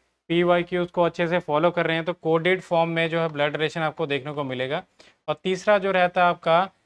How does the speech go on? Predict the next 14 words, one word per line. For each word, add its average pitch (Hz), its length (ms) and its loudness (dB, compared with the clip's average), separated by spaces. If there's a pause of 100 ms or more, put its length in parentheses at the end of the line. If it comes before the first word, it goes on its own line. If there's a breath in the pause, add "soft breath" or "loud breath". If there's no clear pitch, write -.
(240)
डायग्राम 170 580 4
बेस्ड, 123 280 -6
जो 175 160 -2
कि 208 140 -2
आज 180 380 6
हम 208 160 0
डिस्कस 190 380 -2
करेंगे 123 360 -4
इसमें, 113 240 -14 (920)
डायग्राम 165 380 6
बेस्ड 123 220 -6
क्वेश्चन, 117 340 -12
ठीक 151 180 -10
है। 220 120 -4